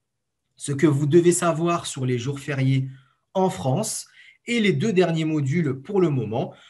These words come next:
comment organiser efficacement vos vacances en France, et enfin, comment négocier votre salaire en France, en français, pardon,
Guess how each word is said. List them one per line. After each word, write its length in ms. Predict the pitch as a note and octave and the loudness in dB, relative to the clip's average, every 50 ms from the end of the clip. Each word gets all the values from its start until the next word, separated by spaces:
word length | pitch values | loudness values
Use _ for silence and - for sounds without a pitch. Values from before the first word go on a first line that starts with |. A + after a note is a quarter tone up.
| _ _ _ _ _ _ | _ _ _ _ _ _
comment 560 | - - C#4+ C4+ B3+ G#3 F#3+ E3+ E3 E3+ - - G3 | -6 -2 2 2 4 4 4 2 2 0 -2 -4 -2
organiser 720 | G3 F#3+ F#3 F3 D#3+ D#3+ D#3 D3+ C3 C3+ B2 B2 - - _ _ _ - | 0 0 2 2 2 0 0 -2 -2 -2 -2 -4 -6 -10 _ _ _ -4
efficacement 720 | A#3 A#3+ A#3 A#3 A#3+ F#3+ - G#3 F3+ - F#3+ F#3 G3 G3+ | -2 -2 -2 -2 -2 -2 0 0 0 0 0 0 0 0
vos 160 | F3 D#3 E3 | 2 0 2
vacances 800 | D3 D3+ C3+ B2 C3 - B2 A#2+ G#2 - - - - - _ _ _ | 4 4 4 4 2 0 -4 -4 -4 -4 -6 -6 -8 -12 _ _ _
en 160 | - D3+ C#3+ C3+ | 0 0 0 0
France, 580 | C3+ - G#2 G2 B2 F3 - - - - _ _ _ _ _ _ _ _ _ _ - | -2 -6 -8 -6 -6 -6 -6 -8 -12 -16 _ _ _ _ _ _ _ _ _ _ -2
et 300 | A3 A3+ A3+ - - - | 0 0 0 -2 -4 -4
enfin, 440 | - D3+ D3 C3 - B2+ C3+ D3+ C3+ - _ _ _ _ _ | -2 -2 -2 -2 -2 -2 -2 -4 -6 -12 _ _ _ _ _
comment 340 | - - A#3 A3 G3+ G3 F#3 | -4 0 2 2 4 4 4
négocier 760 | F3+ F3 F3 D#3 C#3+ D3+ C#3 C3+ - D3 C#3+ C#3+ C#3+ - - - | 4 2 2 2 2 0 -2 -2 -2 -2 -4 -4 -4 -6 -10 -14
votre 480 | A2 G2+ A#2 E3 F3 E3+ - - D#3+ | -10 -4 -2 0 0 0 -2 -2 -4
salaire 540 | C#3 - - C3+ A#2+ A#2 A2+ B2+ C3 C3 - - _ - | -4 -2 -2 -2 -2 -2 -2 -4 -4 -6 -10 -14 _ -8
en 140 | D#3 D3+ | -6 -6
France, 560 | C#3 - - B2 A#2 B2+ C#3+ - - - - _ _ _ _ - - | -6 -8 -8 -8 -6 -6 -6 -8 -8 -12 -14 _ _ _ _ -8 -2
en 120 | G3 G3 F#3 | 0 0 0
français, 420 | - - E3 C#3+ C3 - C#3+ - | 0 -2 -2 -2 -2 -2 -2 -2
pardon, 340 | - B2+ A2+ A2+ A#2+ E3+ | -2 -2 -2 -2 -4 -6